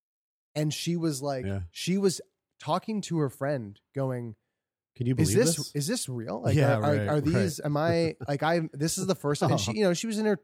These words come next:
Speaker 2: Yeah.
Speaker 1: twenties, like,
Speaker 2: <clears throat> Yeah.
Speaker 1: you know, and she's going, "This is, I, I, I, you know, is this true? Or, uh, you know, are these bad for me?" Like, and you're going, you know, to, to, to us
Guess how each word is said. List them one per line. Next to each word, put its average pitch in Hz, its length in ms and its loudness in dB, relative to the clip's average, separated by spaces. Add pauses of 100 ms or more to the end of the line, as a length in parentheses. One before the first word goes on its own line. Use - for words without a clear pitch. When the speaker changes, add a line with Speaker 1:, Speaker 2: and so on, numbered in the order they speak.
(160)
Speaker 2:
Yeah. 120 260 2
Speaker 1:
twenties, 151 540 0
like, 165 240 6
Speaker 2:
<clears throat> 131 120 -4
Yeah. 101 140 0
Speaker 1:
you 151 60 2
know, 147 120 0
and 151 120 -4
she's 156 240 -8
going, 165 300 -2
"This 170 200 -4
is, 180 200 -8 (540)
I, 151 60 -2 (120)
I, 147 100 -6
I, - 280 -10
you 165 100 -2
know, 156 120 2
is 147 120 2
this 190 180 -6
true? 196 680 -2
Or, 139 240 0
uh, 139 80 -2 (140)
you 147 100 -4
know, 147 120 0
are 143 80 0
these 170 180 -2 (160)
bad 120 340 -6
for 214 120 -8
me?" 233 180 -10
Like, 160 260 -4 (600)
and 175 240 2
you're 180 120 4
going, 165 440 2 (280)
you 196 160 -2
know, 165 80 0
to, - 200 -8 (200)
to, 147 420 -2 (680)
to - 200 -4
us 202 580 0